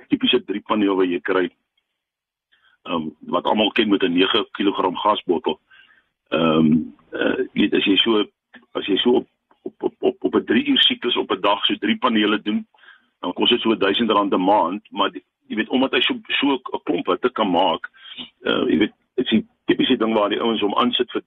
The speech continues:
jy weet, op, op volsterkte op sy drie panele en dan, jy weet, een paneel uit of twee panele uitskakel as die vertrek nou relatief warm is. Maar dit is so dat, dat die gemiddelde battery, jy weet, of die batterykrag wat, wat ouens op die inverterstelsel het,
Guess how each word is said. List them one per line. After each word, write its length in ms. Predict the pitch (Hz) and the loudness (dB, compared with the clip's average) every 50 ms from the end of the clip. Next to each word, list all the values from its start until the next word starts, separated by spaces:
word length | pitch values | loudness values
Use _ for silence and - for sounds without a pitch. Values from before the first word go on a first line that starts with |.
| _ _ - | _ _ -8
jy 80 | - | -6
weet, 180 | 101 101 - - | -4 -4 -2 -2
op, 160 | - - - _ _ _ _ _ _ _ _ _ | -2 -4 -4 _ _ _ _ _ _ _ _ _
op 180 | - - - | -6 -6 -4
volsterkte 640 | - - 147 147 143 127 - - 120 120 113 - 127 | -2 2 2 2 2 2 2 2 2 2 2 2 0
op 80 | 110 - | 0 2
sy 100 | - 101 | 2 0
drie 200 | 92 95 107 107 | 2 2 2 2
panele 420 | - 120 113 107 104 107 104 110 | 2 2 4 4 4 4 4 2
en 140 | 110 110 107 | 0 0 0
dan, 320 | 101 107 110 110 117 127 - | 2 2 2 2 0 -2 -6
jy 100 | - 117 | -2 0
weet, 160 | 117 117 - | 0 0 0
een 180 | - 143 127 123 | 0 -2 -2 0
paneel 360 | - 127 117 110 113 113 - | 0 -2 0 0 0 0 0
uit 220 | - 123 117 - - | -2 -4 -4 -6 -8
of 120 | 123 - | -10 -4
twee 160 | - 123 123 | -2 -2 -2
panele 340 | 123 113 110 110 107 104 - | -2 -2 -4 -4 -2 -2 -2
uitskakel 640 | - 127 120 - - - 104 101 98 92 - - 110 | -2 -2 0 0 0 0 2 0 2 2 0 0 0
as 100 | - 98 | 0 -2
die 80 | 101 | -4
vertrek 360 | - - 98 - 117 110 98 - | -6 -8 -4 0 0 2 2 2
nou 140 | 107 98 | 2 2
relatief 360 | 92 95 92 98 98 - 101 87 | 2 4 2 2 0 -2 -2 0
warm 320 | 85 82 85 95 101 - | 0 2 2 2 0 0
is. 240 | - - - - - _ _ _ - - - - - - _ _ _ _ _ _ _ _ _ _ _ _ _ | 0 0 0 0 -2 _ _ _ -20 -20 -20 -20 -20 -20 _ _ _ _ _ _ _ _ _ _ _ _ _
Maar 140 | - - 123 | -2 0 2
dit 140 | 123 135 - - | 2 0 2 2
is 200 | 392 - - - | 2 2 4 4
so 160 | - 156 151 | 4 4 4
dat, 200 | 127 120 113 - - - - - _ _ _ | 4 2 2 0 -4 -12 -20 -20 _ _ _
dat 200 | - 117 110 - | -4 -4 -2 0
die 160 | 113 117 117 - _ _ _ | -2 -2 -4 -6 _ _ _
gemiddelde 480 | - - - 110 98 107 113 131 143 | -8 -4 -2 0 2 2 2 2 2
battery, 640 | 123 120 113 - - 101 92 92 101 110 113 117 - - _ _ _ _ _ _ _ - | 2 0 0 0 0 0 2 2 2 2 2 0 -2 -6 _ _ _ _ _ _ _ -14
jy 420 | - 110 101 95 - - - 107 | -10 -6 -4 -4 -4 -4 -4 -2
weet, 180 | 98 104 98 - | -2 -2 -2 -2
of 100 | 107 - | -4 -4
die 80 | 101 87 | -2 -2
batterykrag 680 | 98 98 - 101 90 95 - - - - 131 123 - | -2 -2 0 0 0 0 -2 -2 -2 0 0 0 0
wat, 180 | - 110 101 - _ _ - | 0 -2 -2 -2 _ _ -4
wat 180 | 110 98 - | -4 -4 0
ouens 220 | - 117 120 110 123 | 0 2 2 2 2
op 100 | 117 - | 0 0
die 100 | - 110 | -2 -2
inverterstelsel 800 | 98 90 92 90 95 - 131 120 - - 113 101 95 - 98 82 | 0 2 2 2 2 2 0 0 2 2 2 2 2 0 2 2
het, 220 | 90 98 101 - | 2 2 2 -2